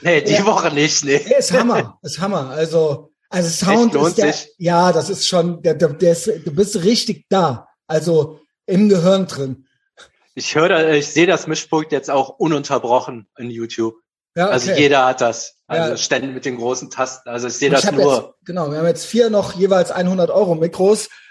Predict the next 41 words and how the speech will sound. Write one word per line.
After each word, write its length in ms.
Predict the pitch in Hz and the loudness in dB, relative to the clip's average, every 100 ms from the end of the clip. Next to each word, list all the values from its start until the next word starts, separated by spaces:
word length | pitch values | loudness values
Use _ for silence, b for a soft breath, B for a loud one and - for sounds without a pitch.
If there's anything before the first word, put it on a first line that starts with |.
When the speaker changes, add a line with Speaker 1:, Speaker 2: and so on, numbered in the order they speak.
| B | B
Speaker 2:
Und, 400 | - 175 175 175 | 2 4 4 0
äh, 180 | 175 175 | 2 2
ich 100 | 175 | 2
hab 100 | 180 | 0
gesagt, 220 | 180 170 | 0 0
scheiß 200 | - 175 | 0 0
drauf, 220 | - 143 | 0 -4
bestell 260 | 151 - 185 | -2 2 4
das 140 | 175 | 2
vierte 260 | - 196 202 | 0 0 0
auch 140 | 185 | 2
noch. 360 | 180 160 - b b b b | 2 2 0 b b b b
Und 380 | - 175 175 175 | 0 4 4 4
nächste 260 | 170 185 180 | 2 2 2
Woche 220 | 180 180 | 2 2
würde 120 | 180 | 0
ich 100 | - | 2
eigentlich 220 | 170 165 | 0 2
ganz 180 | 170 151 | 0 0
gerne 220 | 180 175 | 2 2
hier 160 | 160 165 | 2 2
mal 140 | 165 | 2
so 120 | 151 151 | 2 0
ein 80 | 143 | 0
Vierer, 640 | - 175 147 143 143 139 | 0 2 4 2 0 0
äh, 60 | |
Ding 200 | 135 143 | 2 0
machen 240 | 139 139 143 | 0 -4 -6
für 100 | 131 | -6
die 80 | 131 | 0
Donnerstagsfolge. 880 | 156 160 - 127 - 127 127 123 - _ _ _ _ _ | 0 0 -2 -4 -4 -4 -4 -4 -10 _ _ _ _ _
Also 220 | 151 135 | -6 -4
Frank 180 | 156 156 | -4 -2
Speaker 1:
<laughs> 0 | |
Speaker 2:
Lukas 280 | 180 - 160 | -2 0 0
kommt 160 | 180 180 | 2 2
auf 80 | |
Speaker 1:
Geil. 80 | 160 | 2
Speaker 2:
jeden 100 | 170 | 0
Fall 160 | 170 165 | 0 0
vorbei. 600 | 165 156 160 165 151 - | 0 2 4 4 2 -6